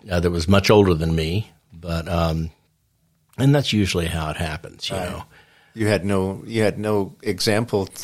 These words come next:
Speaker 2: <laughs> of, of how to, how to treat anybody. I mean, no,
Speaker 1: Exactly.
Speaker 2: no, no, no way to follow after. Yeah.
Speaker 1: Yeah, exactly. So I, um, <clears throat> when I, uh, I,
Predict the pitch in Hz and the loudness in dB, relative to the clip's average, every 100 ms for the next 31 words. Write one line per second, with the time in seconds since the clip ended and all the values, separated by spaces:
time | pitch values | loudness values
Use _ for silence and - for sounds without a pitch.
0 | - - 180 - 131 131 - - 120 101 | -14 -4 -4 -2 -4 -4 -8 -2 -2 -2
1 | - - 120 117 - - - - - - | -2 2 2 2 -6 -16 -18 -16 -16 -18
2 | - 226 107 120 104 - 123 117 110 123 | -20 -8 2 2 0 -4 -4 -4 -2 0
3 | 214 131 82 82 92 87 85 85 87 87 | 0 -4 -6 -6 0 0 2 2 4 2
4 | - 82 - - 104 101 98 104 101 98 | 0 -6 -8 -10 -4 -2 -4 -8 -6 -6
5 | 131 - _ - 104 95 95 98 101 - | -8 -16 _ -6 -2 0 2 0 0 -4
6 | 92 98 95 82 85 80 - 82 82 _ | -4 0 0 -2 -4 -8 -8 -10 -10 _
7 | - 82 78 71 _ 85 80 80 82 82 | -16 -8 -8 -8 _ -20 -12 -6 -4 -4
8 | - - - _ _ _ _ _ _ _ | -8 -16 -16 _ _ _ _ _ _ _
9 | _ 110 101 101 117 120 - 98 95 92 | _ 2 4 6 4 2 2 4 4 2
10 | 90 _ _ _ - 165 143 107 98 - | -4 _ _ _ 4 8 8 8 4 2
11 | 95 95 95 104 98 87 82 80 - _ | 4 4 4 4 2 0 -4 -6 -16 _
12 | _ _ _ _ 87 | _ _ _ _ -8